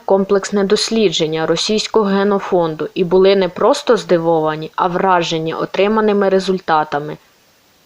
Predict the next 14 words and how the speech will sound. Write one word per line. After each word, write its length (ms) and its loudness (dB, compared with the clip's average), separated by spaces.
Виявились 760 4
брехливими 760 4
міфи, 380 2
які 320 0
століттями 680 0
нав'язувались 880 2
ідеологами 840 4
про 220 0
російську 540 -2
національність 920 0
і 100 0
етнічне 640 0
походження 720 0
росіян. 600 -4